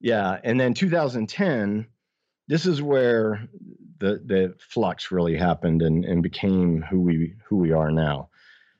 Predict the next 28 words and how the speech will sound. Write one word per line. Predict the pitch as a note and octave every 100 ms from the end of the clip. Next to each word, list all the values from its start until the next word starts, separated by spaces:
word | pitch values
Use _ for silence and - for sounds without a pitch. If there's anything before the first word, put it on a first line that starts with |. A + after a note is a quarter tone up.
| _
So | - - G2 F2+ E2+
I | F#2+
had | G2
a | F#2+
falling | - A2+ A2 G#2
out | A2+ B2 G#2
with | F#2
Chris | - G2+
Pearson. | - C#3+ B2+ - A#2 A2+ -
I | E2+ -
exited | G#2 G#2 G#2+ G2 F2+
that | F#2 F#2
company. | G2 F#2+ F2+ F2 F2 E2 E2 _ _ _
Studio | - - B2+ C3 B2+ A#2
Press | - G#2 G2 F#2 - _ _ _ -
took | A#2+ -
the | F2
place | D#2 - G2+ G#2 - F#2 - _
of | F#2+ F2 E2+
that. | F2+ F2 F#2 - - _ _ _ _ _ -
Uh, | D#2+ D2+
we | D#2+
merged | F2 F2+ F#2+ F2+ E2+ -
four | - G2+ F#2+ F#2+ F#2 F#2 F2+
or |
five | E2+ F#2 F2
companies | G2+ F2 F2+ F2 -
together. | E2 E2 G2 F#2+ F#2+ F2+ F2